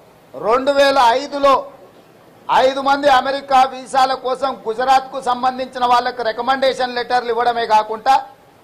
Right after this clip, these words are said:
రెండు వేల ఆరులో ఇంకొక మూడు మందికి కూడా రికమెండేషన్ లెటర్లు ఇవ్వడం జరిగింది. అదేవిధంగా టీఆర్ఎస్ పార్టీకి సంబంధించిన నాయకులు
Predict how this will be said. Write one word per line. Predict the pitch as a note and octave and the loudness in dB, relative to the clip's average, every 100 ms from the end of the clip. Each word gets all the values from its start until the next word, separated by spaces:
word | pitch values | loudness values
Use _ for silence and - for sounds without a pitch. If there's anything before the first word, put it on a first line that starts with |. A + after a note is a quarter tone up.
| _ C#3 | _ -10
రెండు | E3+ B3 C4 | -6 -4 -2
వేల | C4+ C#4 | 0 2
ఆరులో | C4 A#3 C4+ C#4 C#4+ C4 - - _ _ _ _ | 4 6 4 2 0 0 -6 -20 _ _ _ _
ఇంకొక | D3+ A3+ B3+ D4 D4 | -16 -12 0 0 0
మూడు | C4+ C4+ C4 | -4 -6 -4
మందికి | B3 A#3+ B3+ B3 | -4 -4 -10 -4
కూడా | A#3+ A#3+ A3 - - - - _ - - | 0 2 2 0 -10 -20 -20 _ -16 -14
రికమెండేషన్ | F#3+ C4+ C#4+ C#4 C#4 C4 C4 B3 | -8 -2 -2 2 0 0 -6 -4
లెటర్లు | A#3+ B3 A#3+ A#3+ | -2 0 0 0
ఇవ్వడం | G#3+ F#3+ B3 C#4+ C#4+ | -4 -2 0 2 2
జరిగింది. | B3+ B3+ B3 B3 B3 A3+ - - - _ _ _ | 0 0 -2 -2 0 0 -2 -18 -20 _ _ _
అదేవిధంగా | D#3+ G#3+ C#4 C4 C4 C#4 C#4 - - - - - _ _ _ _ _ _ G3 | 0 4 2 2 -4 0 -2 -2 -12 -20 -20 -20 _ _ _ _ _ _ -2
టీఆర్ఎస్ | B3 C4+ C4+ C#4 - | 2 4 2 -2 -4
పార్టీకి | A#3+ B3+ C4+ C#4 C4+ | 0 0 -2 -12 -6
సంబంధించిన | B3+ B3 C4 C4 C4+ C4 C4+ B3 - _ _ _ _ _ _ | -4 -2 -4 -4 -10 -8 -8 -8 -8 _ _ _ _ _ _
నాయకులు | D#3+ A3+ C#4 C#4 C4+ | 0 2 2 0 -2